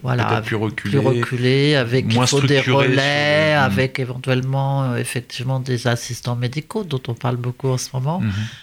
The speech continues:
Speaker 1: euh, et qui sont mis en place. Il faut des relais communautaires aussi, parce que, euh, par exemple en Afrique aussi, il y a de la discrimination vis-à-vis, euh, des personnes séropositives.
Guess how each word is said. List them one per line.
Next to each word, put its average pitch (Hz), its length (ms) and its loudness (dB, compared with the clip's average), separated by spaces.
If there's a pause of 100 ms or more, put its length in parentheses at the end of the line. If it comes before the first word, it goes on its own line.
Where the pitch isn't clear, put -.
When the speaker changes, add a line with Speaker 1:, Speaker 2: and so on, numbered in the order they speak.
(320)
Speaker 1:
euh, - 140 -6 (100)
et - 120 -4
qui - 140 -10
sont 139 280 0
mis 135 220 2
en 127 100 0
place. 156 580 0
Il 131 60 -4
faut 135 220 -2
des 131 120 0
relais 123 260 0
communautaires 123 640 0
aussi, 131 420 -4 (800)
parce 135 200 2
que, - 140 -2
euh, 135 500 0 (140)
par - 120 -2
exemple 123 300 -2
en 123 80 0
Afrique - 500 -2
aussi, 147 500 0
il 139 40 -4
y 131 60 0
a 120 60 -2
de 123 60 -8
la 117 100 -2
discrimination 120 840 -2 (720)
vis-à-vis, 120 480 -4 (640)
euh, 127 80 -4
des 120 140 -4
personnes 127 380 -6
séropositives. 131 1120 -2